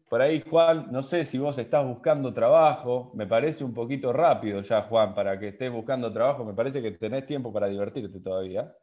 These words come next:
pero, eh, muchos de nosotros estamos buscando dónde podemos utilizar esto, cómo podemos salir rápido al campo laboral, cómo podemos insertarnos con estas herramientas en el campo laboral. Yo actualmente estoy trabajando con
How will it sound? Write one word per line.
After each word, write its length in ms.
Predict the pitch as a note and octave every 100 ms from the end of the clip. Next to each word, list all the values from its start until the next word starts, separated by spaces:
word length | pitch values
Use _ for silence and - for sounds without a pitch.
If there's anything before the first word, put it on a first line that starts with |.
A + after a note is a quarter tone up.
| _ _ _ _ _
pero, 640 | - D3+ D3 D#3+ - - _ _ _
eh, 840 | - C3+ C3+ C3 B2+ B2 B2 - _ _ _ _ -
muchos 280 | D#3 G#3+ G#3
de 80 | F3+
nosotros 520 | E3 F3 C3 A#2+ A#2+
estamos 320 | C#3+ F#3+ E3
buscando 420 | C#3 - F3 D#3+
dónde 380 | D3+ A3+ A#3 G3
podemos 480 | - B2+ F3 E3+ C3+
utilizar 420 | G#2+ G2 G2 C#3+
esto, 480 | C3+ G#2+ - F2 A2 _ _ _ _
cómo 260 | - F#3 F#3
podemos 360 | D#3+ D#3 E3 D#3
salir 340 | B2 D3 C3+
rápido 400 | D3 D#3 D#3 C#3+
al 100 | B2
campo 300 | C3+ C3 B2
laboral, 560 | A2+ G#2 G2+ B2 A#2 A2+
cómo 280 | D3+ E3+
podemos 480 | D3 C#3 D#3 D#3+ D#3+
insertarnos 840 | B2 A2 A2+ G2 F#2+ E3 D3+ A2+ G2
con 160 | A#2
estas 260 | B2 B2+ A#2
herramientas 760 | G#2 G2 A2 C#3 D#3 D#3 D#3+ _ _ _ _
en 120 | A2+
el 120 | A2
campo 260 | G#2+ B2 B2
laboral. 480 | A2 G#2 G2 F2 - _ _ -
Yo 80 | G#3
actualmente 800 | G3+ F#3 F#3 F#3 F#3 F#3 -
estoy 160 | C3 D3
trabajando 500 | C#3+ C3 A2+ F2 F#2
con 320 | D3+ G#2 F2